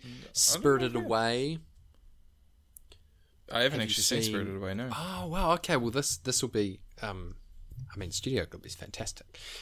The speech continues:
Speaker 2: Uh, <laughs> stu-, uh, Spirited Away is maybe the most, uh, well-known, but Howl's Flying Castle, uh, Kiki's Delivery Service. Uh, S-,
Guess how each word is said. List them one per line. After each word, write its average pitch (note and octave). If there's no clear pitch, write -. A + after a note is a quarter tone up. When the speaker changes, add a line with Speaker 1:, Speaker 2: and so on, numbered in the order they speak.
Speaker 2:
Uh, F#2
<laughs> -
stu-, D3+
uh, A2+
Spirited F3+
Away A2+
is G2+
maybe G#2
the F#2+
most, F#2+
uh, G2
well-known, F#2+
but -
Howl's F#2+
Flying F2
Castle, G#2
uh, F2
Kiki's F#2
Delivery G2
Service. F#2
Uh, F#2
S-, -